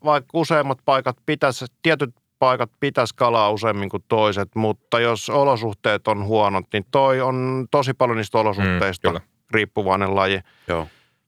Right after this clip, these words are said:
Speaker 1: Tuohon, että onko ne paikallisia vai ei, mä luulen, että se vaihtelee. Tää on ihan mutua, mutta se on kuitenkin niin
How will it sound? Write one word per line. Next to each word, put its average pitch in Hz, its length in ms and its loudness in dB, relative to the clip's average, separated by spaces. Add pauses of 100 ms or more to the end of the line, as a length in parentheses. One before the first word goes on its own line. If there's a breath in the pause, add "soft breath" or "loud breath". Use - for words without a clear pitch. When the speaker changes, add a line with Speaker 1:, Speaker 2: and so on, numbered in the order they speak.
(380)
Speaker 1:
Tuohon, 185 340 2
että 165 140 -2
onko 185 220 -2
ne 175 140 -2
paikallisia 147 880 2 (600)
vai 139 260 4
ei, 139 640 0 (1400)
mä 170 100 4
luulen, 185 260 4
että 151 100 -4
se 175 100 0
vaihtelee. 127 640 2
Tää 156 200 2
on 147 100 0
ihan 143 180 0
mutua, 143 480 2
mutta 117 300 -4
se 160 200 2
on 151 220 2
kuitenkin 151 540 -2
niin 143 380 0